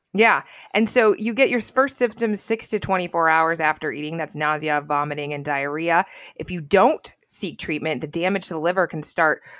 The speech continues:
really soon, even if the symptoms disappear. So there is a kit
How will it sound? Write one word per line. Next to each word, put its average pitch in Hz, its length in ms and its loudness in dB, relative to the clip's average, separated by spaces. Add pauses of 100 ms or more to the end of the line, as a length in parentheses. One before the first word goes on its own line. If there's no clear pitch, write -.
(160)
really 247 220 2
soon, 240 240 0
even 214 280 4
if - 220 -2
the 175 200 -4
symptoms 156 800 0
disappear. 165 680 -4 (220)
So - 120 -12
there 262 120 4
is 415 400 4
a 233 80 -6 (260)
kit 277 280 2